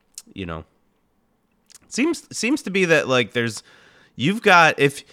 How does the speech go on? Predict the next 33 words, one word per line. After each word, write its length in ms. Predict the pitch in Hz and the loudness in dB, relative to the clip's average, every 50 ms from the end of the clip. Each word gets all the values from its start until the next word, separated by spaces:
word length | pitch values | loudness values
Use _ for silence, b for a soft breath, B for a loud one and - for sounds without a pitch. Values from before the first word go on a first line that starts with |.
| b b b _ | b b b _
if 240 | - 180 208 - - | 2 2 2 2 0
you're 140 | 262 233 190 | 0 2 4
lucky, 480 | 151 143 135 123 - - 92 80 80 - - _ | 4 4 4 4 2 -2 -6 -8 -8 -12 -10 _
it 140 | - 110 92 | -8 -6 -6
seems 380 | - - 143 139 131 123 113 - | -4 -2 0 0 0 -2 -2 -4
like 220 | 120 110 104 - | -4 -4 -4 -4
you've 180 | 135 160 165 156 | -4 -4 -4 0
got 340 | 190 175 175 170 - - - | 4 4 4 4 2 -2 -8
pretty 240 | - 180 170 156 | -6 -4 -4 -2
much, 320 | 143 147 143 131 - - - | 0 2 0 0 0 -2 -4
like, 440 | 131 123 110 104 104 - - - b b b b b b b b b b b b b b b b _ | 0 2 2 2 0 -2 -8 -16 b b b b b b b b b b b b b b b b _
three 500 | - - - - 135 139 160 175 190 202 | -20 -18 -12 -8 -4 -2 0 0 0 0
to 100 | 196 190 | 0 -2
five 560 | - - - 131 120 117 113 113 107 101 101 | -4 -2 2 4 6 6 6 6 4 2 -2
solid, 680 | - - - - 151 131 110 113 113 113 113 107 - - - - - | -6 -4 0 2 4 4 4 4 2 2 0 -2 -4 -4 -8 -8 -6
well, 240 | 101 101 117 131 - - - | -4 -4 -4 -4 -6 -10 -12
solid 500 | - - - 123 117 117 123 120 113 98 | -12 -6 0 2 2 2 2 2 0 0
albums. 720 | 92 92 95 95 90 78 82 71 76 80 - - - - _ _ _ _ _ _ _ _ _ _ _ | 0 0 0 0 -2 -4 -8 -10 -12 -16 -16 -16 -18 -18 _ _ _ _ _ _ _ _ _ _ _
And 160 | - 101 113 135 | -8 -4 0 2
then 80 | 151 160 | 2 2
it 100 | 110 - | 0 -2
seems 320 | - - 175 175 170 156 | -4 -4 -4 -4 -4 -4
like 240 | 151 139 127 - - | -4 -4 -4 -4 -6
you 60 | 117 | -8
just 240 | 104 120 123 - - | -6 -6 -8 -8 -4
kinda 260 | - 156 139 131 107 | -2 -2 -2 -2 -2
peter 460 | - - - 120 120 107 101 90 85 | -6 -6 -6 -4 -4 -2 -2 -2 -2
out, 320 | 82 80 78 73 67 - _ _ | -2 -2 -4 -4 -6 -8 _ _
you 120 | - 90 87 | -10 -8 -6
know 120 | 87 85 | -4 -4
what 80 | 87 87 | -4 -4
I 60 | 87 | -4
mean? 260 | 90 87 87 90 | -6 -6 -6 -8